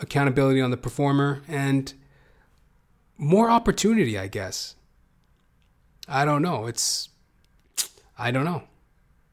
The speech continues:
Hit me up, J R dot the podcast at gmail dot com. But it's, it's a tough little sp-, hit me up if you have any, um, insight into what you think on Canadian,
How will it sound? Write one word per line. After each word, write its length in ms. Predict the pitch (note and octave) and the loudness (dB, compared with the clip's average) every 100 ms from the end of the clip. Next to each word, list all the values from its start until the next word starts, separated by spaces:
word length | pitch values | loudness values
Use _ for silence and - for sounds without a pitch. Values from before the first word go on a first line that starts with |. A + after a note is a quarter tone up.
| _ - | _ -2
Hit 200 | C#3 C#3+ | 0 4
me 120 | E3 | 4
up, 200 | D#3+ A#2+ | 4 2
J 200 | A#2+ C3 | 2 4
R 160 | B2+ | 2
dot 160 | B2+ C3 | 2 0
the 80 | - | 0
podcast 520 | C#3 C3+ C3 B2+ B2+ | -2 -2 -2 -6 -6
at 140 | B2 | -8
gmail 380 | A#2 C3 B2+ B2+ | -6 -6 -4 -4
dot 220 | B2 C3 | -4 -4
com. 320 | C3 B2 D#3 - _ _ _ _ _ _ - | -4 -4 -6 -10 _ _ _ _ _ _ -2
But 260 | G#2 A2 - _ _ _ _ _ _ _ _ _ - | -2 -4 -12 _ _ _ _ _ _ _ _ _ -4
it's, 520 | C3 - - - - - | 0 0 0 -2 -6 -12
it's 160 | - D3 | -4 -2
a 60 | |
tough 420 | - D#3 E3+ - | 0 0 0 0
little 240 | D#3 D3+ C#3 | -2 0 0
sp-, 240 | - - _ _ _ | -4 -10 _ _ _
hit 180 | - D3+ | -4 2
me 140 | C#3+ | 4
up 100 | D#3 | 4
if 100 | C#3 | 0
you 100 | A#2 | 0
have 120 | B2 A#2+ | 0 2
any, 260 | B2 A#2+ | 2 2
um, 380 | A2+ A2 G#2 F#2 - _ _ _ _ - - | 2 0 -2 -6 -12 _ _ _ _ -14 -2
insight 640 | - E3 - C3 G#2 F#2+ - _ _ | 6 6 6 2 0 -4 -12 _ _
into 260 | - A2+ B2 | -8 -2 -2
what 280 | A2+ A#2+ A2+ | 0 -2 0
you 120 | D3 | -2
think 280 | - B2 G#2 | 0 -2 0
on 280 | G#2+ G#2+ G2+ | 0 0 -2
Canadian, 720 | - A2+ A2 G#2+ A2 G#2+ | -4 -2 0 0 -2 -4